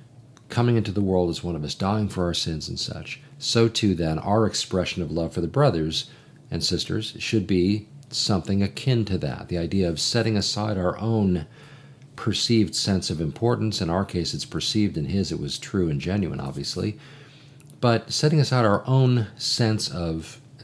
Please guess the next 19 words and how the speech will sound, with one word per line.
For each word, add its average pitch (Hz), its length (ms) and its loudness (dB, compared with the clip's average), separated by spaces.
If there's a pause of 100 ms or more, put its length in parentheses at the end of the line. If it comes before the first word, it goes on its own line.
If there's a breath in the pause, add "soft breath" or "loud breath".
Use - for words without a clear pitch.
(420)
uh, 67 340 -8 (400)
self-importance 101 920 2
or 76 220 0
glory 87 540 2
or 71 120 -2
greatness 80 580 -2
or 90 40 -2
whatever 80 280 0
it 80 60 -2
is, 80 240 -2
and 76 300 -8
to 107 100 -2
recognize, 95 640 0
no, 95 300 -2 (400 loud breath)
that's 101 200 -2
not 104 180 -2
the - 60 -10
posture 92 560 -2
of 80 440 -4